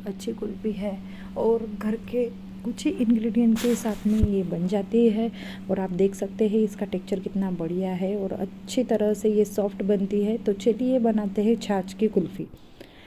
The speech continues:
तो छाछ की कुल्फ़ी बनाने के लिए यहाँ पे मैंने दो कप बटर milk लिया है, साथ में मैंने यहाँ पे आधा कप sugar ली है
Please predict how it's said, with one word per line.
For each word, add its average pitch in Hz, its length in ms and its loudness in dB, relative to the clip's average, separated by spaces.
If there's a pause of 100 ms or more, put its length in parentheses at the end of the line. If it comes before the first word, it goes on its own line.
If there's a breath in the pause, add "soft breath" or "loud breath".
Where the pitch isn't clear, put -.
(180 loud breath)
तो 233 100 4
छाछ 233 320 -4
की 262 140 -2
कुल्फ़ी 233 320 2
बनाने 202 420 0
के 202 160 0
लिए 196 200 4
यहाँ 190 180 -2
पे 233 140 0
मैंने 202 280 2
दो 185 180 0
कप 190 180 -2
बटर 190 400 -2
milk 226 240 -2
लिया 220 240 4
है, 220 240 0 (2250 loud breath)
साथ 233 600 -4
में 240 460 4
मैंने 208 320 4
यहाँ 208 420 2
पे 196 240 2 (180)
आधा 190 380 -2
कप 214 380 -4
sugar 208 420 0
ली 214 280 2
है 214 280 -4